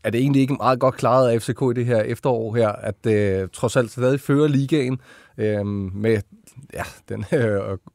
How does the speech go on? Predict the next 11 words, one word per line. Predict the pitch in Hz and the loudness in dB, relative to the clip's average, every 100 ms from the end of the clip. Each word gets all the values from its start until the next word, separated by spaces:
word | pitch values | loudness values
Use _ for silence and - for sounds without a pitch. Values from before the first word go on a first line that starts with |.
| - | -8
gode | 117 120 | -4 -2
omgang | 107 107 107 | -2 -2 -2
kampe, | 127 107 123 | -4 -4 -4
de | 117 | -4
har | 113 | -4
fået, | 107 110 104 98 | -4 -4 -2 -2
øh, | 98 - - - _ | -6 -8 -20 -20 _
fået | - 107 104 - 123 110 | -8 -4 -4 -2 -4 -2
<laughs> | 113 | -6
i | |
kalenderen? | 104 117 110 123 120 | -6 -4 -4 -6 -10